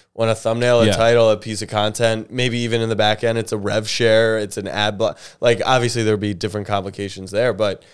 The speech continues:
Speaker 1: yeah, I think you should be able to where, and the view count should total. Like,
Speaker 2: Yeah.
Speaker 1: it should be one video. It can just live on different places.
Speaker 2: Yeah, I mean, ideally, like, a, a flawless product would be that, living on different places.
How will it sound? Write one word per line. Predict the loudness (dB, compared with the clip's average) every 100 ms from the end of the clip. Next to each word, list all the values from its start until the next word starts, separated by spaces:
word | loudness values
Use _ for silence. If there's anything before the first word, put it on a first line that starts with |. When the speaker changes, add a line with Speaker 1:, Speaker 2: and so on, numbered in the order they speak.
| _ _ _
Speaker 1:
yeah, | 0 0 2
I | -4
think | -2 -6 -4
you | -6
should | -6 -8
be | -6 -2
able | -2 0 -2 -4 _
to | -10
where, | -4 -2 -2 -6 _ _ -6
and | -4 -2 -4
the | -6
view | -2 -2
count | -2 0 -2 -2
should | -4 -6 -8 _ _ _
total. | -4 0 0 0 -10 -20 _
Like, | -2 0
Speaker 2:
Yeah. |
Speaker 1:
it | 0
should | -2
be | -2 -2
one | 2 0 0
video. | -2 0 0
It | 0
can | -4
just | -10 -10
live | -4 -4 -4
on | -10
different | -10 -14 -16
places. | -16 -14 0
Speaker 2:
Yeah, | 4 4
I |
mean, | 4 4
ideally, | 2 6 6 6 6
like, | 4
a, | 2
a | -2 -6
flawless | 2 2 4 0
product | 2 2 0 0
would | 0
be | 0
that, | 0 -2
living | -2 -2
on | -2
different | -4 -4
places. | -2 -4 -4 -4 -4 -6